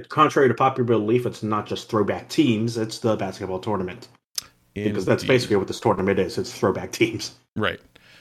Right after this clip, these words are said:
Speaker 2: Yeah, you have either alumni throwback teams or a mishmash team, uh, a couple of, like, mishmash
Speaker 1: Mm-hmm.
Speaker 2: teams, either locality or just, you know,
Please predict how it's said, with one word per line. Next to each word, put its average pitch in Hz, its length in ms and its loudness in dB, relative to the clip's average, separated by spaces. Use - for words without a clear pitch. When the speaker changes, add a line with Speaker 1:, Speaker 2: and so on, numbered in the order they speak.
Speaker 2:
Yeah, 95 100 4
you 95 200 0
have 110 200 4
either 107 380 0
alumni 113 400 0
throwback 110 380 -2
teams 104 320 -6
or 92 460 -4
a 90 280 0
mishmash 95 580 -4
team, 87 540 -6
uh, 78 260 -8
a 87 80 -6
couple 92 300 -6
of, 85 180 -10
like, 95 200 -8
mishmash 95 420 -6
Speaker 1:
Mm-hmm. 107 100 -2
Speaker 2:
teams, 90 240 -4
either 95 360 -8
locality 110 640 2
or 92 240 -6
just, - 520 -6
you 98 120 -6
know, - 120 -10